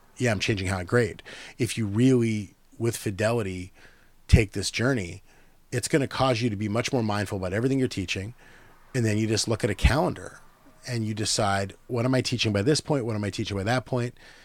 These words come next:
And I do tell teachers, "Give yourself permission." Again, if you thought you were gonna be done by week eight with this learning target, it takes till week eleven, then it takes till week eleven. You score what's there, right? It's just a progress report. And again, you should have some ideas. And when in doubt, by the way,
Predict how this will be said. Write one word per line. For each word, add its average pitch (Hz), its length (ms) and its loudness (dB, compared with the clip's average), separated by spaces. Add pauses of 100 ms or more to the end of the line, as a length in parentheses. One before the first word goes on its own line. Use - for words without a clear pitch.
(300)
And 135 140 4
I 170 220 8 (140)
do 208 180 6
tell 135 240 4
teachers, 123 360 -4
"Give 185 180 2
yourself 277 320 2
permission." 127 440 -2
Again, 104 320 -4
if 107 200 -10
you 123 180 -4
thought 180 300 4
you 139 100 -2
were 139 80 0
gonna 131 140 0
be 120 100 0
done 123 240 -2
by 113 100 2
week 117 260 -2
eight 113 300 0 (520)
with 113 100 -2
this 110 160 -4
learning 117 240 -2
target, 95 320 -4
it 92 80 -10
takes 123 220 -2
till 101 120 -2
week 117 180 -2
eleven, 127 300 -2
then 156 120 0
it 170 40 -8
takes 233 240 4
till 269 140 0
week 269 160 -2
eleven. - 400 -2 (1040)
You 131 140 -4
score 208 360 6
what's 202 240 4
there, 110 380 -4 (440)
right? 120 300 0
It's 117 180 -8
just - 180 -4
a 104 40 -2
progress 117 440 -2
report. 98 320 -6
And 120 140 -4
again, 131 240 0
you 120 100 -4
should 170 300 0
have 156 140 2
some 113 180 -4
ideas. 107 360 -2
And 123 120 -4
when 208 120 -2
in 254 120 -2
doubt, 147 240 0
by 196 120 -2
the 196 100 -2
way, 202 240 -4